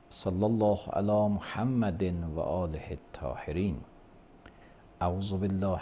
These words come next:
من الشیطان الرجیم. یا ابت انی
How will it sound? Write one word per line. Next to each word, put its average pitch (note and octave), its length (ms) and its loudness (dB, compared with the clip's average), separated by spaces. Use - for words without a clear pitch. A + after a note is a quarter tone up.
من F2 160 -2
الشیطان E2+ 760 -2
الرجیم. E2 760 -2
یا A2+ 400 8
ابت A#2+ 680 8
انی A2 720 6